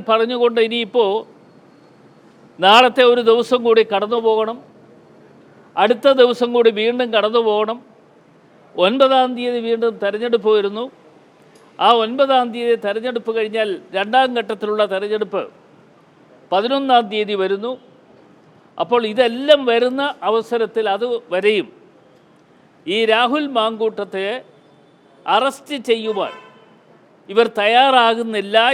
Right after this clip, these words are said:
എന്ന സത്യാവസ്ഥ നമ്മളെല്ലാവരും അറിഞ്ഞിരിക്കണം.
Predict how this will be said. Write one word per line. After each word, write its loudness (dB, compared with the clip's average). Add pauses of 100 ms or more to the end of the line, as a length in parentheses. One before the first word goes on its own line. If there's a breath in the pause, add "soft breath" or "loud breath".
(160)
എന്ന -8 (240)
സത്യാവസ്ഥ -4 (1040)
നമ്മളെല്ലാവരും -2
അറിഞ്ഞിരിക്കണം. -8